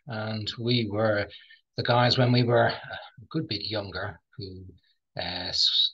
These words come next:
saw this technique. Uh, initially, it started over in New York, and then, uh, Eddie was the first guy to do it in, um, London. I was the junior doctor then, uh, so I saw the first one ever performed here. And essentially, we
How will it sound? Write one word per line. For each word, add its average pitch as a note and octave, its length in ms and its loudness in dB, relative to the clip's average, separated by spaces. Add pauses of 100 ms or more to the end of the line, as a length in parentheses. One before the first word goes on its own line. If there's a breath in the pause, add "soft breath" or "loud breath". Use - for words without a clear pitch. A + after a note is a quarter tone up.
saw C#3 280 4
this G#2+ 180 4
technique. A#2+ 560 0 (180)
Uh, F#2 560 -6
initially, A#2+ 500 0
it - 140 -10
started C3 460 -2
over G#2+ 220 -8
in G2 80 -12
New F#2+ 160 -10
York, C#3 300 0 (180)
and G2 120 -12
then, G2+ 280 -8 (500 loud breath)
uh, F2+ 280 -6 (100)
Eddie A#2+ 260 0
was F#2+ 140 -6
the - 60 -12
first - 340 0
guy G#2 160 -6
to - 120 -4
do G#2+ 180 -4
it G2+ 100 -2 (180)
in, F2+ 380 -10
um, F2 420 -8 (100)
London. B2 560 2 (360 loud breath)
I A2+ 100 -2
was G#2 200 -2
the F#2 380 -4 (180)
junior C#3 320 2
doctor A2 400 -2
then, B2 340 2
uh, - 600 -12
so - 160 -4
I A2+ 100 -8
saw A2+ 300 -4
the F2+ 180 -12
first - 240 -4
one F2+ 120 -10
ever F2 180 -10
performed F#2+ 480 -12
here. B2+ 340 -4 (680 loud breath)
And C3 140 0
essentially, B2 480 4
we A#2+ 200 0